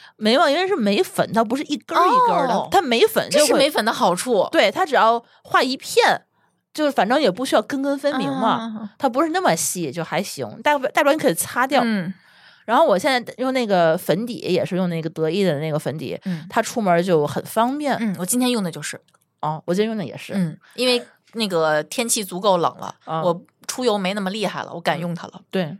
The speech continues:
Speaker 2: 好用。
Speaker 1: 啊，我就在来的高铁上也是化妆，因为我出门来不及了，我在那吃早饭了。
Speaker 2: 嗯。嗯。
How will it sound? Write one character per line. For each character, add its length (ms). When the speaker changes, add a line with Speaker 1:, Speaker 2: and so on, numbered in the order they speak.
Speaker 2:
好 160
用。 160
Speaker 1:
啊， 260
我 100
就 140
在 300
来 180
的 160
高 160
铁 240
上 220
也 100
是 80
化 180
妆， 160
因 60
为 80
我 80
出 160
门 140
来 120
不 60
及 160
了， 100
我 80
在 80
那 80
吃 80
早 140
饭 240
了。 200
Speaker 2:
嗯。 280
嗯。 40